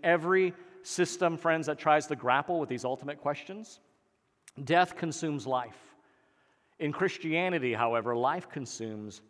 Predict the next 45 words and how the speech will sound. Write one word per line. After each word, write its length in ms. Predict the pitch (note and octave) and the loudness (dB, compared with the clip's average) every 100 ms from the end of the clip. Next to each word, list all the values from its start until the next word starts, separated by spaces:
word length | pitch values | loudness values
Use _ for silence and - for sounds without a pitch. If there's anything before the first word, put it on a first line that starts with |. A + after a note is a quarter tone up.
| _ A2+ | _ -10
death. 320 | G#2+ F#2 - _ _ _ _ _ _ _ _ _ _ _ _ _ _ _ _ | -8 -8 -14 _ _ _ _ _ _ _ _ _ _ _ _ _ _ _ _
And 140 | - C#3+ | -4 -4
because 680 | C#3+ - G3 G3 C#3+ C3 | -4 0 6 8 8 6
the 100 | B2+ | 0
resurrection 960 | C#3+ D3+ D3+ D3 D3 D3 - A#2+ A2 B2+ - _ _ _ B2 A2+ | 4 4 4 4 4 4 -4 -6 -6 -12 -18 _ _ _ -20 -4
brings 360 | C#3+ D3 B2+ | 0 0 -2
dignity 560 | A#2 B2 D3 D#3 D3+ D3 | -4 0 2 2 0 0
and 100 | C3 | -2
beauty 300 | A#2 C#3+ C#3+ | -2 0 0
to 140 | D3 | 0
life, 320 | C3 A2 G#2+ - | 2 2 0 -4
because 320 | C3 D#3 D3+ | -2 0 0
it 80 | - | -2
answers 380 | C#3 D3 E3+ C3+ | -2 -2 -4 -6
the 80 | C#3+ | -2
questions 460 | - C#3+ - B2+ | 0 0 -2 -8
of 80 | A#2 | 0
life 240 | B2 A#2+ | 2 2
and 100 | B2+ | -2
death, 220 | A#2 A#2 C#3+ | -2 -2 0
it 80 | |
also 280 | C#3 D3 - | 0 0 0
removes 720 | D3+ C3+ B2+ C#3+ A#2+ A2+ A2 - - - | -2 -2 -2 -2 -2 -6 -12 -18 -16 -4
the 120 | C#3 | -4
absurdity 520 | - D#3 D#3 E3 E3+ | 0 2 2 2 0
of 80 | E3 | 2
life 400 | E3+ E3+ F#3+ - | 4 4 0 -8
and 200 | D3 C#3 | -6 -6
the 40 | |
fear 220 | C#3 C#3 B2+ | -6 -4 -4
of 120 | A2+ | 2
death. 260 | D#3+ C3+ | 4 4
So 160 | - E3 - - | 4 2 0 0
what 120 | E3 | 4
do 120 | A3+ C#4 | 6 6
I 100 | B3+ | 6
mean 160 | A3 | 6
by 100 | G#3 | 6
this 180 | F3+ D#3 | 6 4
weird 300 | D#3+ G3 F#3+ | 6 6 6
phrase, 360 | - G#3 F3+ C3 | 6 6 6 4
the 100 | D#3 | 0
absurdity 500 | - F#3 F#3+ F3 F#3 | 4 6 6 6 4
of 100 | D3 | 6
life? 280 | E3+ C3+ | 6 6